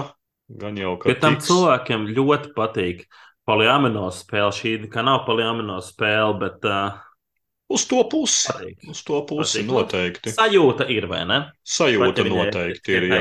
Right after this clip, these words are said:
Speaker 2: taisnstūri.
Speaker 1: Nu, tur ir
Speaker 2: Mhm.
Speaker 1: tikai taisnstūri, bet tu viņus kombinē visādos veidos uz laukuma, tā ka noteikti, noteikti, noteikti.
Speaker 2: Mhm.
Speaker 1: Interesants variants, un tavs, uh, trends, uh, redzēsim, <laughs> kā tas turpināsies divdesmit ceturtajā gadā, vai,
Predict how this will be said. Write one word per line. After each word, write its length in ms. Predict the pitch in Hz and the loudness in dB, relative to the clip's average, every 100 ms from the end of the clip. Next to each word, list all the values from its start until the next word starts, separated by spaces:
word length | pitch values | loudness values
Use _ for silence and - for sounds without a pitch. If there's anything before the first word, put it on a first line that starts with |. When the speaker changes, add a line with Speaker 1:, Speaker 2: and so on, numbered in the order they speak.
| 82 | 0
Speaker 2:
taisnstūri. 540 | 101 - 98 92 - - | -6 -6 -2 -2 -4 -2
Speaker 1:
Nu, 120 | 175 | 2
tur 160 | 208 | 4
ir 60 | 170 | 4
Speaker 2:
Mhm. 40 | |
Speaker 1:
tikai 200 | 170 160 120 | 2 2 2
taisnstūri, 640 | 160 170 143 - 143 135 | 2 0 0 0 2 2
bet 160 | 127 131 | 0 0
tu 80 | 139 | -2
viņus 180 | 120 | -2
kombinē 520 | - 147 147 127 110 113 | 0 0 2 2 2 0
visādos 540 | 127 113 107 110 107 | 0 0 2 2 2
veidos 400 | 127 131 104 101 | 0 2 0 0
uz 100 | 110 | -4
laukuma, 600 | 107 113 123 120 107 92 - | -2 2 2 0 -4 -4 -6
tā 160 | 98 92 | -6 -6
ka 100 | 101 | -6
noteikti, 720 | 104 92 - 92 87 - 98 | -2 -2 -4 -8 -10 -12 -12
noteikti, 560 | 95 95 92 92 - 98 | -8 -8 -8 -12 -12 -8
noteikti. 640 | 90 107 104 98 113 - | -8 -6 -6 -8 -8 -12
Speaker 2:
Mhm. 80 | - - - _ | -14 -18 -20 _
Speaker 1:
Interesants 760 | 123 123 120 85 87 98 92 - | -4 -2 -2 -4 -4 -6 -6 -2
variants, 540 | 135 151 110 101 101 | 0 2 2 0 -2
un 160 | 107 98 | -4 -2
tavs, 440 | 117 110 95 - 104 | 0 0 0 -2 -2
uh, 360 | 95 92 92 - | -2 -2 -4 -4
trends, 540 | - 110 117 120 - | -2 -2 -2 -6 -4
uh, 240 | 98 95 95 | -2 0 0
redzēsim, 680 | 104 104 90 - 95 92 90 | 0 0 -2 -2 -4 -4 -6
<laughs> 0 | |
kā 280 | - - 110 | -8 -4 -2
tas 160 | 101 - | -2 -2
turpināsies 680 | 110 107 107 87 92 92 | -2 -2 -4 -6 -8 -8
divdesmit 480 | 90 104 90 - 92 | -2 0 0 -6 -8
ceturtajā 720 | - 104 101 92 - 92 87 87 | -4 -2 -2 -4 -2 -2 -2 -2
gadā, 380 | 98 95 90 | 0 0 0
vai, 140 | 90 | 0